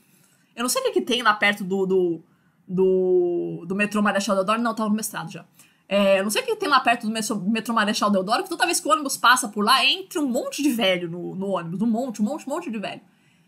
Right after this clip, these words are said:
E, tipo, eu tinha saído lá de Santana, tava indo pra cidade universitária. Então já tinha, os assentos reservados para os velhos já tavam, já tava tudo, tudo ocupado e tal. Quando chegou lá naquele metrô,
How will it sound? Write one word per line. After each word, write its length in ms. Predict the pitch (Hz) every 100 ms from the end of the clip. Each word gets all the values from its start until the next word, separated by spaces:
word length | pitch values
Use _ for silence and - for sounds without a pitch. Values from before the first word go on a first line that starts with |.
| -
E, 80 | 226
tipo, 260 | 269 208 196
eu 40 |
tinha 180 | 254 262
saído 260 | 277 269
lá 80 | 262
de 100 | -
Santana, 440 | - 302 277 277 359
tava 200 | 311 277
indo 120 | 285
pra 80 | 269
cidade 260 | 247 240
universitária. 580 | 240 240 233 208 214 466 _ _ _ _ _ _ _ _ -
Então 220 | 220 233
já 100 | 262
tinha, 300 | 262 466 226
os 240 | 226 220
assentos 420 | 226 226 220 226 226
reservados 520 | 208 202 196 185 -
para 120 | 202
os 120 | 202
velhos 320 | 180 190 294
já 80 | 247
tavam, 480 | 240 214 208 190 170 - _ 180
já 80 |
tava 160 | 196 190
tudo, 460 | 196 220 190 180 165
tudo 180 | 170
ocupado 560 | 202 294 294 214 262 277
e 60 | 269
tal. 340 | 214 302 - _ -
Quando 240 | 262 622
chegou 400 | - 349 254 254
lá 120 | 311
naquele 260 | 220 - 214
metrô, 560 | 214 - - 247 285